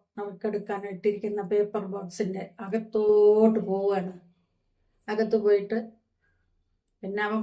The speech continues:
പൊങ്ങണത് ഒരു ഒമ്പത് സെക്കൻഡ് കഴിഞ്ഞിട്ടാണ്. നമ്മള് വീഡിയോ ലൈവ് ഇട്ടിട്ടുണ്ടായിരുന്നവര് ഇത് കണ്ടവർക്കെല്ലാം അറിയാൻ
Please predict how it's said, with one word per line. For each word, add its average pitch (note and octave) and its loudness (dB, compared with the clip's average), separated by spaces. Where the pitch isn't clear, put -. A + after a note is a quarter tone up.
പൊങ്ങണത് G#3+ 0
ഒരു A3 4
ഒമ്പത് G#3 2
സെക്കൻഡ് G3+ -4
കഴിഞ്ഞിട്ടാണ്. F3 -6
നമ്മള് F#3 -6
വീഡിയോ G3 -2
ലൈവ് F#3+ -2
ഇട്ടിട്ടുണ്ടായിരുന്നവര് G#3 -2
ഇത് G3 -4
കണ്ടവർക്കെല്ലാം F#3+ -4
അറിയാൻ F3+ -8